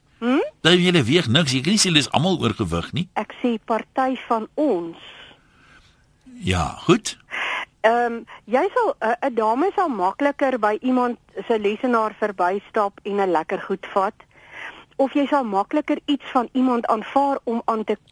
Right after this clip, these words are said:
Speaker 1: aan te pesel as wat 'n man sal. Dis een ding. En dan wanneer, wanneer jy in die kombuis besig is om te kook, dan gaan jy mos outomaties maar gou-gou vir jou broodjie maak as jy honger is en, ehm, ja, en dan die ander ding wat regtig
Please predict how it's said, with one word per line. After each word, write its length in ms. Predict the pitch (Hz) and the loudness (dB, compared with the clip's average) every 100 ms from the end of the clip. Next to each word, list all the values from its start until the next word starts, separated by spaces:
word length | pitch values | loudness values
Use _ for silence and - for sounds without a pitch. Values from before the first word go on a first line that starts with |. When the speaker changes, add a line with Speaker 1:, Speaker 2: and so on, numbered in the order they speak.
| _ - | _ -6
Speaker 1:
aan 200 | 190 196 | -4 -2
te 140 | 202 | -2
pesel 500 | - 233 220 - 233 - | 0 0 0 0 -2 -2
as 160 | 190 - | -6 -4
wat 160 | 196 | -4
'n 100 | 214 | -2
man 260 | 190 175 165 - | 0 0 -2 -2
sal. 280 | - 277 453 _ _ _ | -2 -2 -4 _ _ _
Dis 140 | 180 - | -10 -4
een 240 | 185 175 | -2 0
ding. 220 | 175 254 403 - - - - - - | 0 0 -2 -8 -20 -14 -10 -10 -2
En 160 | 262 | 2
dan 180 | 262 302 403 | 2 2 2
wanneer, 280 | 392 370 | 2 2
wanneer 300 | 233 277 330 | 2 2 2
jy 80 | 311 | 2
in 60 | 302 | 2
die 100 | 294 | 0
kombuis 440 | 294 226 208 254 | 0 2 0 0
besig 340 | 233 240 277 262 | -2 -2 0 -4
is 140 | 240 | -4
om 140 | 226 196 | -4 -2
te 100 | 208 | -2
kook, 460 | 311 277 - - - - _ _ _ _ - - - | 2 2 0 -8 -20 -20 _ _ _ _ -16 -16 -4
dan 340 | 196 220 233 | 2 2 2
gaan 240 | 226 262 262 | 0 0 2
jy 180 | 254 254 | 2 2
mos 280 | 254 247 | 0 -2
outomaties 720 | - 240 269 240 240 277 302 - | -2 -2 2 2 2 0 -2 0
maar 220 | 262 240 | 0 0
gou-gou 300 | - 247 269 | -2 -2 -2
vir 140 | - 240 | 0 0
jou 140 | 220 | 0
broodjie 380 | 190 190 202 240 | 0 0 0 0
maak 260 | 226 226 | 0 0
as 120 | 233 233 | -2 0
jy 120 | 226 | 0
honger 400 | 214 220 226 226 - | 2 2 0 0 -2
is 420 | 233 233 240 240 - - - | 0 2 0 -2 -6 -12 -2
en, 380 | 214 214 214 | 0 2 2
ehm, 320 | 208 208 208 214 - - - - - - - - | 2 2 0 -4 -12 -14 -12 -12 -10 -10 -12 -4
ja, 320 | 254 330 196 - | 2 2 2 0
en 180 | 240 233 | 0 2
dan 140 | 240 | 2
die 120 | 277 | 2
ander 340 | - 339 339 247 | 2 2 2 0
ding 140 | 233 | 0
wat 180 | 220 208 | 0 0
regtig 400 | 180 180 - 202 | 0 0 -2 -4